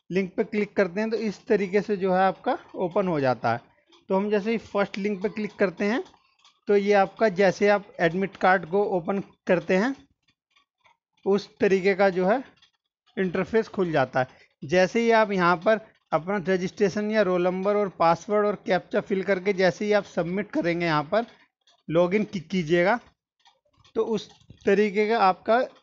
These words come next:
wrong बता देगा। यानी कि अभी जो आपका रिजल्ट है वो डलना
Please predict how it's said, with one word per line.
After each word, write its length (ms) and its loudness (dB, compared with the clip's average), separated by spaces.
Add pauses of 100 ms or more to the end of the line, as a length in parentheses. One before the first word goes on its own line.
(340)
wrong 460 0 (380)
बता 400 2
देगा। 280 0
यानी 360 0
कि 200 0 (400)
अभी 280 0
जो 140 -2
आपका 380 2
रिजल्ट 920 -2
है 140 4 (420)
वो 200 0
डलना 440 0